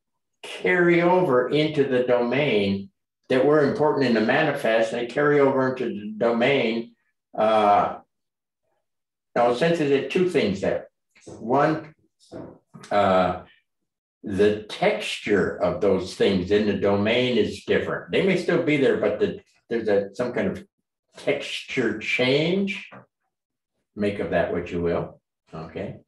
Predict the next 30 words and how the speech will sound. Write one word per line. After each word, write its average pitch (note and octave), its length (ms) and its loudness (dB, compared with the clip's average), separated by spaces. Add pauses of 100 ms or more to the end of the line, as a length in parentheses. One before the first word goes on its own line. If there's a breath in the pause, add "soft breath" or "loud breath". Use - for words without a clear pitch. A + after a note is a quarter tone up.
(1160)
And, B2 480 0
uh, F#2 160 0
what D#2 160 -4
else? - 280 -10 (680)
Oh, - 320 2 (480 loud breath)
and C3 240 2
the G#2 200 2
dark, D3 360 2
if C#3 180 4
you're C#3 280 4
majoring D3+ 560 2
on B2+ 160 2
the G2+ 160 0
dark C3+ 360 2
one, G#2+ 340 0 (280)
he B2+ 180 -2
says C3+ 420 2
the G#2 500 0
dark F3 420 2
has, C3+ 400 -2
at G2 320 0
that C#3 260 2
level, F2 500 2 (400 soft breath)
has B2 280 2
a G#2+ 180 0
different, A#2 680 0
I G#2 220 -14
don't G#2 200 -10
know, F#2 140 -10
some A#2 360 -8